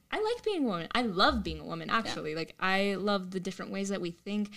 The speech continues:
Speaker 1: I love that we mature faster. There are so
Speaker 2: Yeah.
Speaker 1: many things that I love about being a woman. And there are things that I love about men. Just, like, I love that they're strong. That's what attracts me to them. I love the way that men think. Th-, they're so structured. I'm not. So, like, I find that so complimentary.
Speaker 2: Yeah.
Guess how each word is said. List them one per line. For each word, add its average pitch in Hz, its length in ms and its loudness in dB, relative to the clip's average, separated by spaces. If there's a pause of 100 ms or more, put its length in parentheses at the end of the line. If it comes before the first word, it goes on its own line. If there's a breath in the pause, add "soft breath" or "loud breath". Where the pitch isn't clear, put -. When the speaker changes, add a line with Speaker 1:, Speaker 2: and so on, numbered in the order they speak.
(180 loud breath)
Speaker 1:
I 202 60 2
love 214 260 6
that 220 140 6
we 208 80 6
mature 247 400 2
faster. 175 380 -4
There 226 140 0
are 262 40 2
so 277 140 -2
Speaker 2:
Yeah. 285 40 2
Speaker 1:
many 285 140 2
things 277 180 -4
that 277 100 -4
I 277 60 -4
love 277 180 -4
about 269 240 -4
being 262 180 0
a 254 40 0
woman. 214 340 -2 (400 loud breath)
And 190 140 2
there 185 160 2
are 190 60 0
things 220 240 0
that 240 100 0
I 240 60 2
love 233 180 -2
about 208 420 2
men. 180 460 0 (220)
Just, 190 180 -6
like, 170 160 -4 (320 soft breath)
I 277 40 -4
love 440 180 -4
that 466 140 -2
they're 196 120 2
strong. - 320 -6
That's 202 180 -6
what 202 120 -2
attracts - 480 -8
me 175 100 -4
to 170 140 -8
them. 185 240 -10 (340 loud breath)
I 190 80 2
love 214 420 4 (140)
the 208 100 -4
way 196 160 4
that 185 140 0
men 180 540 2
think. 156 480 0
Th-, - 120 -16 (120)
they're 196 160 0
so 202 160 -4
structured. 190 640 -6
I'm 220 380 8
not. 196 320 6
So, 185 120 -4
like, 175 280 -6
I 202 180 2
find 208 340 2
that 190 160 -2
so 180 140 -4
complimentary. 196 960 -4
Speaker 2:
Yeah. 226 240 -8